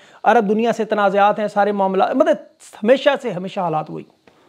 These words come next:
सबसे बड़ा नुकसान देखें खान का नहीं है, पाकिस्तान का भी है, लेकिन उसके साथ साथ सियासी जमातों के बच्चों का मुस्तकबिल ख़त्म हो जाना है। इलेक्शन के बाद हमेशा वो जमात सामने आती है जो अवाम में जड़ें अपनी बना चुकी हो।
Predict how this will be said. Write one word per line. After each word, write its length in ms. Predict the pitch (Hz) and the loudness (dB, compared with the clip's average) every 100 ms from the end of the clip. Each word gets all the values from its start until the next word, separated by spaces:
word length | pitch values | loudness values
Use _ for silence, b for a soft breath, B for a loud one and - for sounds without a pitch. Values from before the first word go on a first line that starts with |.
| b b b b b | b b b b b
सबसे 460 | - - 339 254 311 | -12 0 0 4 4
बड़ा 200 | 226 226 | 4 4
नुकसान 460 | 196 - 175 180 180 | 2 -2 -2 0 0
देखें 220 | 180 269 | 0 -2
खान 320 | - 180 202 | 0 0 0
का 100 | 165 | -4
नहीं 220 | 156 254 | -2 -2
है, 220 | 175 - b b b b b b | -2 -8 b b b b b b
पाकिस्तान 480 | 196 190 - 247 302 | 0 2 2 4 6
का 100 | 294 | 4
भी 160 | 254 226 | 2 0
है, 320 | 160 135 - _ _ _ _ | -4 -8 -18 _ _ _ _
लेकिन 220 | 190 240 | -4 -2
उसके 160 | 247 269 | -2 0
साथ 220 | 240 247 | 2 4
साथ 120 | 277 | 2
सियासी 380 | 254 240 226 277 | 2 0 0 -2
जमातों 360 | 233 220 220 269 | -4 -2 0 -2
के 100 | 285 | -2
बच्चों 380 | 175 190 262 269 | 0 0 2 2
का 100 | 302 | 0
मुस्तकबिल 520 | 277 - 269 302 349 | -2 -2 0 0 0
ख़त्म 240 | 294 302 | 2 2
हो 100 | 254 | 0
जाना 180 | 190 160 | -4 -8
है। 140 | 131 _ _ _ _ _ _ - | -12 _ _ _ _ _ _ -2
इलेक्शन 420 | 226 240 339 320 | -2 0 0 2
के 100 | 294 | 2
बाद 300 | 247 262 247 | 4 2 2
हमेशा 340 | 240 247 277 | -2 -2 0
वो 300 | 226 185 320 | -2 0 0
जमात 320 | 302 269 254 - | 2 0 0 -4
सामने 360 | 233 233 220 | -6 -6 -2
आती 220 | 196 196 | -2 -2
है 60 | 285 | -2
जो 120 | 254 | -2
अवाम 420 | 190 190 214 247 | 0 2 4 2
में 280 | 247 240 226 | -2 -4 -2
जड़ें 240 | 214 214 202 | -2 -2 -4
अपनी 220 | 190 190 | -6 -6
बना 240 | 170 156 | -4 -4
चुकी 280 | 151 - 156 | -6 -12 -16
हो। 220 | 143 165 | -16 -20